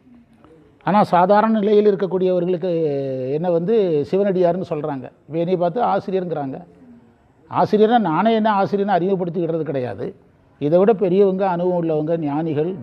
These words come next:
ஜீவன் முக்தர்கள் வரைக்கும் உலகத்துல வாழ்றாங்க. நமக்கு தெரியல. என்ன சொல்றீங்க? நம்ம ஒரு புஸ்தகத்தை வச்சு பாடம் நடத்துறவர்களும் இருக்கிறோம். நம்ம அறிவு நமக்கு பெருசா தெரியும். நம்ம அறிவுல இருக்கிற குறையை சொல்றதுக்கு இன்னொருத்தர் வருவாரு.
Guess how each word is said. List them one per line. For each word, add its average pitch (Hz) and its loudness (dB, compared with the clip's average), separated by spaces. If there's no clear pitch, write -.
ஜீவன் 202 2
முக்தர்கள் 156 0
வரைக்கும் 185 -2
உலகத்துல 190 0
வாழ்றாங்க. 180 0
நமக்கு 135 -4
தெரியல. 147 0
என்ன 131 -4
சொல்றீங்க? 135 -6
நம்ம 131 -2
ஒரு 180 2
புஸ்தகத்தை 190 0
வச்சு 190 -4
பாடம் 185 0
நடத்துறவர்களும் 165 0
இருக்கிறோம். 127 -6
நம்ம 180 4
அறிவு 196 6
நமக்கு 180 -2
பெருசா 156 -2
தெரியும். 127 -8
நம்ம 185 2
அறிவுல 202 4
இருக்கிற 180 -2
குறையை 175 0
சொல்றதுக்கு 165 -4
இன்னொருத்தர் 151 -4
வருவாரு. 120 -8